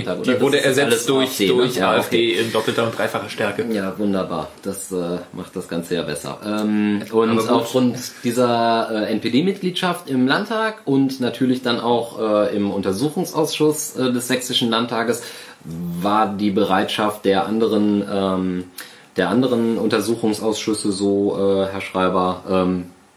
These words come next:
Speaker 1: nur gering mit Sachsen zusammenzuarbeiten, weil man befürchten musste, dass das halt, dass da halt irgendwelche Dinge seitens N-P-D-Leuten durchgesteckt werden,
Speaker 2: Ja, ja, und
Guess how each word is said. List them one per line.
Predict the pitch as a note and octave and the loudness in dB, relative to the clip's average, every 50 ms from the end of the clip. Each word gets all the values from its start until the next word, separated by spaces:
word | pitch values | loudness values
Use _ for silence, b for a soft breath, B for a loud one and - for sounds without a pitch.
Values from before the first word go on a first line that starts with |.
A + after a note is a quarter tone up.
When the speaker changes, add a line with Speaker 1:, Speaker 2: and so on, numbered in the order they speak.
| _ _ - - _ - - - - | _ _ -20 -20 _ -14 -14 -12 -4
Speaker 1:
nur | B2 B2 B2+ C3 | 0 2 2 4
gering | C3 B2 A2 A2 B2 D#3+ | 4 2 2 4 4 4
mit | F3+ F3+ - | 2 0 0
Sachsen | - D3+ D3+ - E3+ D#3 - | -2 -2 -2 -2 -2 -2 0
zusammenzuarbeiten, | C3 C#3 C#3+ C3+ C3+ C3 B2+ A2+ A2+ A#2+ A#2 A2 A2 G#2+ A#2 G#2 | 0 0 2 2 2 0 0 -2 -2 0 0 0 0 0 0 0
weil | G2+ G2 | 2 2
man | G2+ G2+ G2 | 2 2 2
befürchten | F#2+ F#2+ - - G2+ F#2+ - - G2+ G2+ | 0 -2 -2 -2 -2 -2 -2 -2 0 0
musste, | G2+ G2 G2 - G2 | 0 0 -2 -4 -4
dass | F#2 F#2+ F#2+ - - | -4 -2 -4 -4 -4
das | G2 F#2+ - - | -6 -6 -4 -2
halt, | F#2 F#2+ F2+ - - - | -2 -2 -4 -4 -6 -4
dass | G2+ - - | -4 -4 -2
da | G2 F2+ | -2 -2
halt | F2+ F#2+ E2+ E2+ | -2 -2 -2 -2
irgendwelche | G2 F#2 G2 G2 F#2+ F#2 F#2+ F#2+ F#2+ F#2 B B B B B B B B B B - | -2 -2 0 0 0 0 0 -2 -2 -2 B B B B B B B B B B -16
Dinge | F#2+ F#2+ F#2+ A#2+ B2+ D3 C#3+ C#3+ C#3+ C#3+ D3 C#3+ C#3+ C#3 B2+ | -12 -4 0 2 2 4 4 2 2 2 2 2 0 0 -2
seitens | A#2+ G#2+ A2 G#2+ G#2 G#2 G2+ G#2 A2+ A2 A2 G#2+ - - | -4 -2 0 0 2 2 0 -2 -4 -6 -6 -6 -6 -6
N-P-D-Leuten | - G#2+ G#2+ G#2 G2 G#2 G2+ F2+ G#2 G#2 G2+ G2+ G2+ G2+ G2+ - G#2 G2+ G2+ G2+ G2+ F#2 | -4 -2 -2 -2 -2 -2 -2 0 0 2 4 4 4 4 2 2 0 -2 0 0 0 -2
durchgesteckt | G#2 G#2 G#2 - G2 - - G2 - - | -2 -4 -4 -4 -6 -4 -2 -4 -2 0
werden, | G2+ G2 G2 F#2+ - A#2 | 2 2 2 2 2 2
Speaker 2:
Ja, | G#2+ | 2
ja, | G#2+ G#2+ A2 | 2 2 2
und | A2+ | 2